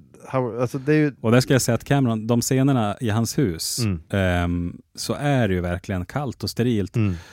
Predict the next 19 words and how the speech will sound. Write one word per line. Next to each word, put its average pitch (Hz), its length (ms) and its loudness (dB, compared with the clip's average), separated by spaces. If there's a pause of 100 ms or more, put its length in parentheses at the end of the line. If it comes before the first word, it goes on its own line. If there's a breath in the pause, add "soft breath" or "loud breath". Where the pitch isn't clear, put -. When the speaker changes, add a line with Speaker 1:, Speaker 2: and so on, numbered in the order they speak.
(260 loud breath)
Speaker 2:
Och 101 140 0
där 120 220 2
får 107 200 0
du 101 60 2
också - 140 -2
en 104 60 4
känsla 98 340 0
liksom 101 180 -4
att 92 80 -4
det 101 80 -4
är 101 40 -4
höst - 420 -6
ute. - 260 -14 (120)
Speaker 1:
Ja. 95 300 0
Speaker 2:
Alltså, 110 220 2
det 107 120 2
är 107 200 2
som - 140 -4
en 107 60 2